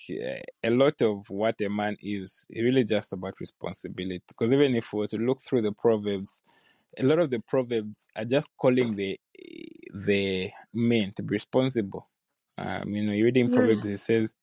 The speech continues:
Speaker 1: "My son, listen to the words of your mother. My son, listen to my words." Like, and when you hear what the words the, the, you know, are being told, the, wa-, what the wise man
Speaker 2: Mm-hmm.
Speaker 1: is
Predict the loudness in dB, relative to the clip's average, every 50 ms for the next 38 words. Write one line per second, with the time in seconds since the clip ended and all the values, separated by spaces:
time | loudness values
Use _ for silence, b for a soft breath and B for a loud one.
0 | _ b b b b b b _ _ 2 2 2 2 2 2 2 4 4 4 2
1 | 2 2 2 0 -2 0 -2 -4 -2 0 0 0 0 0 -2 -2 -4 -6 -6 -6
2 | -8 -6 -6 -6 -8 -8 -8 -8 -8 -8 -6 -6 -8 -2 0 2 2 2 0 -2
3 | -4 -2 -2 -4 -2 -2 -4 -6 -6 -8 -8 -6 -6 -6 -6 -4 2 2 2 2
4 | 2 _ b b b b b b b b b b b b -20 -20 _ _ _ _
5 | _ _ _ _ _ _ 0 2 4 4 4 4 4 2 2 2 2 2 2 4
6 | 4 2 0 0 -2 -4 -2 0 2 2 0 0 -2 -8 -14 -18 -16 -6 -2 0
7 | 0 0 -2 -6 -12 _ _ -14 -12 -8 -6 0 2 2 2 2 2 -2 -4 -4
8 | -4 -2 -2 -2 0 0 -2 -4 -4 -6 -4 -2 0 0 2 2 4 4 4 4
9 | 4 2 2 4 4 4 2 0 -6 -10 -10 -4 0 2 4 4 4 2 2 2
10 | 2 2 2 2 2 2 4 2 4 4 6 6 6 6 6 4 2 0